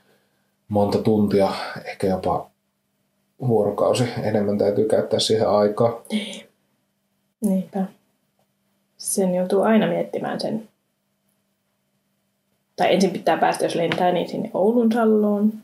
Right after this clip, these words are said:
Speaker 2: Siellä
Speaker 1: Mm.
Speaker 2: lentää ja sitten jotakin. Ja sitten yleensä ne ei osu ikinä ne jatkolennot sillä lailla, että vois vaan suoraan lähteä siitä. Ja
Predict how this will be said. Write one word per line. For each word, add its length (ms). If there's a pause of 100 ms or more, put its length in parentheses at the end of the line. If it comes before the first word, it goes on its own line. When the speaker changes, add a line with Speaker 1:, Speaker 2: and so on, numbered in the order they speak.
(260)
Speaker 2:
Siellä 240
Speaker 1:
Mm. 40
Speaker 2:
lentää 580
ja 140
sitten 320
jotakin. 420
Ja 140
sitten 220
yleensä 320
ne 120
ei 100
osu 220
ikinä 420
ne 200
jatkolennot 680
sillä 300
lailla, 140
että 160
vois 220
vaan 160
suoraan 520
lähteä 340
siitä. 440
Ja 160